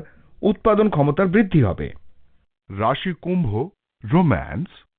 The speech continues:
Speaker 1: যে সকল দম্পতি এতদিন ধরে একে অপরের সঙ্গে ঝগড়া করতেন, তারা দেখবেন যে এতদিনে তাদের সমস্যার সমাধান হচ্ছে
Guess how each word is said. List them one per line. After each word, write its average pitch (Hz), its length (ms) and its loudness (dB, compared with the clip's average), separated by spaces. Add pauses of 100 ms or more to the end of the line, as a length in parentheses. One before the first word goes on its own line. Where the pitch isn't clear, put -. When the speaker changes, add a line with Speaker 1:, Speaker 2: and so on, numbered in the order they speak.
(400)
Speaker 1:
যে 175 180 -2
সকল 247 320 0
দম্পতি 147 540 -2 (120)
এতদিন 196 400 -2
ধরে 165 260 0
একে 131 300 -2
অপরের 175 360 -2
সঙ্গে 143 240 -2
ঝগড়া 110 320 -2
করতেন, 117 360 -2 (440)
তারা 107 160 0
দেখবেন 160 400 -2 (540)
যে 170 80 -2 (100)
এতদিনে 220 500 0
তাদের 147 280 0
সমস্যার 160 520 -4
সমাধান 113 340 0
হচ্ছে 127 340 -4